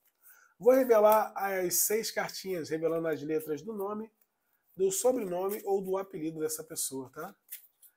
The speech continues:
Traz pra cá a sua energia, vamos descobrir aí as iniciais do nome, do sobrenome e do apelido. Lembrando, se não combinar, não quer dizer que a tiragem não seja pra você. É apenas uma leitura feita pra muitas pessoas, tá, pessoal?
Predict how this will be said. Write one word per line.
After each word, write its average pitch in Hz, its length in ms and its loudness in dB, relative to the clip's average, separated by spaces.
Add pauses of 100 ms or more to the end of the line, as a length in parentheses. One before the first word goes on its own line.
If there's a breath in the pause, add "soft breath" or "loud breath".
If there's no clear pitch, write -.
(280 soft breath)
Traz 208 380 0
pra 202 240 -6
cá 170 240 -6
a 170 60 -4
sua 165 240 -4
energia, 139 520 -8 (120)
vamos 185 340 -4
descobrir 135 560 -10
aí 139 260 -10 (920)
as 151 180 -6
iniciais 160 520 -4
do 233 120 -4
nome, 180 300 -2
do 170 120 -4
sobrenome 160 580 -4
e - 20 -6
do 143 80 -6
apelido. 135 400 -14 (720 soft breath)
Lembrando, 190 480 2
se - 160 -2
não 269 120 -2
combinar, 208 520 -2
não 214 100 -8
quer 196 220 -8
dizer 170 240 -8
que 175 80 -16
a 170 40 -12
tiragem 151 480 -10
não 165 100 -14
seja 151 380 -10
pra 156 160 -14
você. 156 400 -12 (760)
É 139 80 -10
apenas 165 320 -4
uma 170 140 -4
leitura 160 540 -4
feita 160 320 -10
pra 160 200 -10
muitas 185 640 -8
pessoas, 156 640 -10
tá, 165 160 -16
pessoal? 139 400 -18